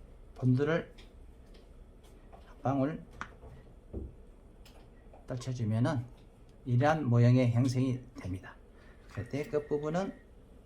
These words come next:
하고 굳을 때까지 다시 기다립니다. 일 미리짜리의 드릴로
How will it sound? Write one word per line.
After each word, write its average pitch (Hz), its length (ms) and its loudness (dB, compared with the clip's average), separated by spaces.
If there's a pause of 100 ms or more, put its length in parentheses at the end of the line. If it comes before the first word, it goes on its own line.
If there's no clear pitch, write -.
(1200)
하고 - 260 -8
굳을 127 300 -2
때까지 127 500 0 (540)
다시 - 280 -10
기다립니다. - 560 -12 (720)
일 131 160 4
미리짜리의 139 760 2
드릴로 127 600 2